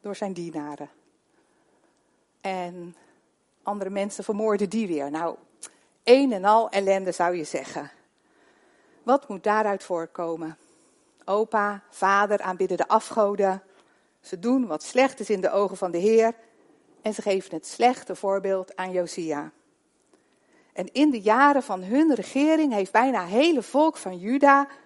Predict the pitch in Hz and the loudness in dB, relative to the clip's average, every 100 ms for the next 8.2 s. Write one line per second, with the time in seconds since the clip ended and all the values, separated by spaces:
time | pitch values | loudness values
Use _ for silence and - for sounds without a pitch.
0 | _ _ - 277 277 - _ _ _ _ | _ _ 0 0 0 -10 _ _ _ _
1 | _ 202 220 208 - 196 - - 147 135 | _ -4 -2 -2 -6 -10 -10 -10 -10 -10
2 | 131 - _ _ _ _ _ _ _ _ | -14 -20 _ _ _ _ _ _ _ _
3 | _ _ _ - 208 262 220 269 202 147 | _ _ _ -16 -6 -6 -2 -4 -4 -8
4 | - _ _ _ _ _ _ 202 - 214 | -12 _ _ _ _ _ _ -8 -8 -10
5 | 202 180 165 156 226 277 - 208 - 190 | -8 -6 -6 -2 0 0 -4 -8 -4 -2
6 | 190 196 - _ _ _ - 165 196 190 | -2 -6 -14 _ _ _ -16 -6 -2 0
7 | 175 170 165 170 _ _ 180 180 165 151 | 0 -2 -4 -10 _ _ -14 -10 -6 -6
8 | 160 - | -8 -16